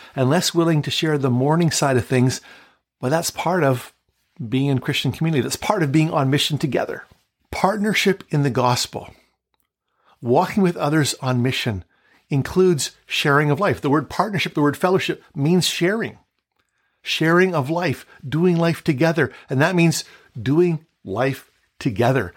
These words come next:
That when there's something that is distracting me, that's heavy on me,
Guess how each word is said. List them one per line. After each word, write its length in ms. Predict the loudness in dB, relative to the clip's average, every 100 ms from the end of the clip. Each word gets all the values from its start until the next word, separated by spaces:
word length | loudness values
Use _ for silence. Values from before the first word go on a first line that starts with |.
| -6
That 160 | -4 0
when 80 | 0
there's 160 | 2
something 320 | 0 0 0
that 160 | 0 0
is 100 | -2
distracting 680 | -2 -4 0 -2 0 0 2
me, 200 | 0 -4 -8
that's 220 | -8 -6
heavy 220 | -4 0 2
on 160 | 2
me, 220 | 2 0